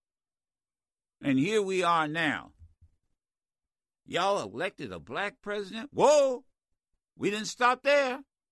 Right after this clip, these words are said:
Wait a minute. Y'all even went and elected a black woman as vice president? Whoa! Don't stop there. Y'all got governors?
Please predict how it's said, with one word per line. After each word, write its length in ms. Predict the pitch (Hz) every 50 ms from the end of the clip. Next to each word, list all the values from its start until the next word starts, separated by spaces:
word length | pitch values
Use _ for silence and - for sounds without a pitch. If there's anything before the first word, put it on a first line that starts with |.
| _ _ _ _ _ _ _ _ _ _ _ _ _ _ _ _ _ _ _ _ _ -
Wait 180 | 165 220 214
a 20 | 196
minute. 220 | 175 135 85 - _ -
Y'all 400 | - 92 120 175 208 226 233 233
even 380 | 233 240 233 220 202 185 156
went 220 | 156 202 233 196 -
and 160 | 120 110 110
elected 580 | 107 107 101 101 147 202 208 - _ 175 143 120
a 80 | 113
black 460 | 104 123 _ - 131 165 202 349 - -
woman 560 | - - 175 240 190 220 233 254 277 294 - - _ _
as 220 | - - 127 127 95
vice 400 | 82 - 151 190 220 226 208 -
president? 440 | - 226 220 240 226 233 285 294 - -
Whoa! 540 | - 277 339 330 311 294 285 294 302 277 - _ -
Don't 220 | - 175 220 208
stop 360 | - - 269 262 277 285 -
there. 420 | 269 311 320 311 311 311 320 339 277 - _ _ _ _ _ _ _ _ _ _ _ _ _ _ _ _ _ _ _ _ _ _ _ _ _ _ _ _ _ _ _ _ _ _ _ _ _ _ _
Y'all 400 | - 110 165 214 247 277 285 262
got 420 | 226 214 208 202 - - 160 147
governors? 720 | 139 - 147 185 233 240 262 277 285 285 294 - - -